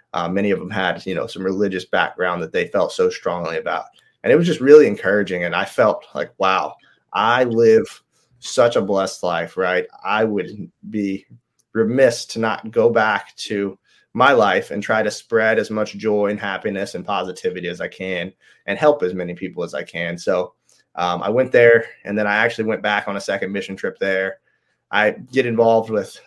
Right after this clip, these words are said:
<clears throat> where I really find my true happiness is getting involved with organizations to, um,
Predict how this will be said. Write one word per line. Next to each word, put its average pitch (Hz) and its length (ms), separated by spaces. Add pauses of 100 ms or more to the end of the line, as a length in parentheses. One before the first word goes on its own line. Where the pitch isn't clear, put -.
(160)
<clears throat> 120 380
where 127 160
I 127 60
really 139 280
find 123 220
my 113 80
true 117 160
happiness 107 500
is 98 200 (340)
getting 113 200
involved 95 360
with 92 260 (100)
organizations 87 880
to, 85 300
um, 50 300